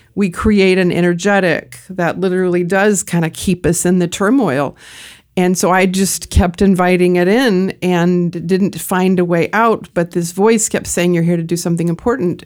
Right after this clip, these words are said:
And it wasn't until literally my twenties, I think, after I had begun to start, you know, resolving some of my,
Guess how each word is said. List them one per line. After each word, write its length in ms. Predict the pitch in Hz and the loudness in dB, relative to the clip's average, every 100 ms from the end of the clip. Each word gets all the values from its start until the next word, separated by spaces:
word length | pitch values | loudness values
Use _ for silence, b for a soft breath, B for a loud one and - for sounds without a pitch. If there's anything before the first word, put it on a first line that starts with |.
| - | -4
And 260 | 170 170 B 170 | -2 -2 B -4
it 160 | 185 214 | -2 0
wasn't 500 | 202 285 330 440 311 | 2 2 2 0 2
until 720 | 269 220 - 226 208 202 190 - - | 0 0 0 2 2 2 -2 -8 -12
literally 640 | 190 208 262 302 262 214 | -6 0 2 2 2 2
my 540 | 190 185 180 180 175 156 - | 2 2 2 0 -2 -4 -2
twenties, 680 | - 269 254 170 151 143 | 2 4 4 2 0 -2
I 100 | - | -4
think, 580 | 170 - 196 180 - - b b b b b 196 | -4 0 0 0 -6 -20 b b b b b -2
after 420 | 208 208 254 240 | -2 0 0 2
I 60 | |
had 320 | 202 190 185 180 | 2 2 0 -2
begun 480 | 185 208 214 220 | 0 2 4 2
to 100 | 208 | 2
start, 560 | 185 - 208 190 180 - _ 165 | -2 -2 0 2 0 -6 _ -4
you 160 | 202 | 0
know, 100 | 185 | 2
resolving 720 | 180 196 185 175 185 180 180 | 2 2 2 2 2 0 0
some 260 | 175 196 175 | -2 0 0
of 300 | 175 165 175 | 0 -2 -4
my, 540 | 165 165 165 165 - | -2 -2 -2 -2 -6